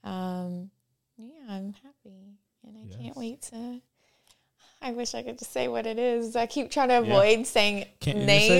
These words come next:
Speaker 2: say, just do what I do. Just say the
Speaker 1: We
Speaker 2: kid,
Speaker 1: haven't.
Speaker 2: so the kid
Speaker 1: we,
Speaker 2: is here.
Speaker 1: <laughs> The kid is here. <laughs> We haven't. I've been tr-, doing really well not saying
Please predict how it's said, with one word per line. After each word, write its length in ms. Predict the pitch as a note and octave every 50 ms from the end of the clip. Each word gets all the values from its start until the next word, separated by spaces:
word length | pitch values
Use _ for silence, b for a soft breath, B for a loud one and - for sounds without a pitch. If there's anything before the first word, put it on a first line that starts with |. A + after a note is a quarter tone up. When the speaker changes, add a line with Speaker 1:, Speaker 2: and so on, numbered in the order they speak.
| F3 D#3+
Speaker 2:
say, 40 | -
just 160 | D3+ D3 C#3
do 80 | D#3 E3
what 100 | F3 E3+
I 100 | D#3+ C3+
do. 120 | G#2+ G2+
Just 180 | G2 G2+ G#2 -
say 100 | C#3 C#3 C3+
the 60 | C3
Speaker 1:
We 140 | - A#3 B3
Speaker 2:
kid, 60 | B3+ C4+
Speaker 1:
haven't. 260 | C#4 B3 A#3 A#3+ B3+ B3+
Speaker 2:
so 40 | B3
the 80 | C3+
kid 180 | B2 A#3+ D3+ D3
Speaker 1:
we, 60 | C#3
Speaker 2:
is 60 | A2+
here. 260 | G2 G2+ F#2+ F#2 F#2 - _
Speaker 1:
<laughs> 80 | -
The 120 | C4+ A3 G#3+
kid 220 | - - F3 F#3+
is 180 | G3+ F3+ F3 D#3
here. 360 | F3 - A3+ G#3+ - G4 - -
<laughs> 60 | G3 - - - - _ B B B B B B B B B B B B B
We 200 | G#3+ A3 A3+ C#4
haven't. 340 | C#4+ A#3 A#3 B3 A#3+ -
I've 240 | A3+ A3+ A3 G#3 A3
been 220 | A#3+ A3+ A3 G#3 G3+
tr-, 220 | - - - -
doing 200 | G3+ G#3+ G#3 G3+
really 200 | G3+ G3 G3 G3
well 260 | F#3+ F#3 F3+ F3 E3+ E3+
not 200 | E3+ E3+ - F3+
saying 380 | - G3 F#3+ F3 F3 F#3+ -